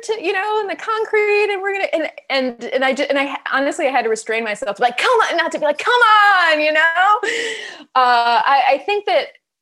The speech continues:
asking other people to, when you're a director or choreographer in these contexts, asking other people to do this work is, is really tricky. Um, and, uh, and you just have to constantly negotiate what people are comfortable with and what they're not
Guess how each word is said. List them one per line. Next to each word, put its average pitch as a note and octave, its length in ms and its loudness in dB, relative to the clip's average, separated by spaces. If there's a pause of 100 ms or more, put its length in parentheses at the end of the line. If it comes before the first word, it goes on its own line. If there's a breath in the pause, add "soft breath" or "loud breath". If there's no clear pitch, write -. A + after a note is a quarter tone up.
(380)
asking C4 400 -2
other B3 240 0
people B3 300 -6
to, G#3+ 140 -10 (300)
when A3 140 -2
you're G#3 120 2
a F#3 60 0
director G3+ 380 0 (280)
or F3+ 220 -4
choreographer F#3 460 -2
in F3+ 60 -8
these F3 120 -10
contexts, E3+ 540 -12
asking F3+ 420 -8
other E3 220 -6
people E3+ 240 -12
to - 80 -16
do D3+ 120 -14
this D#3+ 200 -14
work D#3+ 160 -12
is, F3 100 -14 (100)
is E3 200 -12
really E3 260 -6
tricky. D3+ 720 -12
Um, - 440 -16 (460 loud breath)
and, D#3+ 480 -8 (880)
uh, - 80 0 (460)
and F#3+ 300 -4
you E3+ 240 -12
just G#3 180 -4
have G#3+ 140 -4
to F#3+ 80 -8
constantly F3+ 440 -8
negotiate D3+ 600 -10
what - 140 -10
people D#3+ 240 -12
are D#3+ 120 -6
comfortable D#3+ 420 -14
with D3+ 180 -14
and D#3 80 -16
what D3+ 100 -18
they're - 100 -20
not - 200 -14